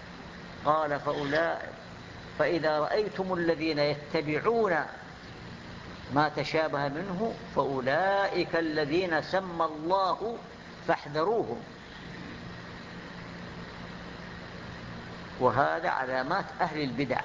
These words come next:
يتركون المحكم ويعمدون إلى المتشابه من أجل أن يحتار من قل نصيبه من العلم في معرفة ما يدلون به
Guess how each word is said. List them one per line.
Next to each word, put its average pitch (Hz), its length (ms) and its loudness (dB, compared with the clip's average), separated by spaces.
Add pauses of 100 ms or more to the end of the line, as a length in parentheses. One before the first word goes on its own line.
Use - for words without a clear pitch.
(1800)
يتركون 143 800 2 (440)
المحكم 170 560 2 (460)
ويعمدون 147 640 2
إلى 147 280 2
المتشابه 180 720 2 (1600)
من 151 200 4
أجل 196 560 2 (1400)
أن 175 140 6
يحتار 175 600 2 (200)
من 151 240 -2
قل 170 300 4
نصيبه 165 500 2
من 151 160 0
العلم 214 380 2 (1300)
في 196 220 6
معرفة 196 600 2
ما 180 180 4
يدلون 175 540 2
به 143 140 -2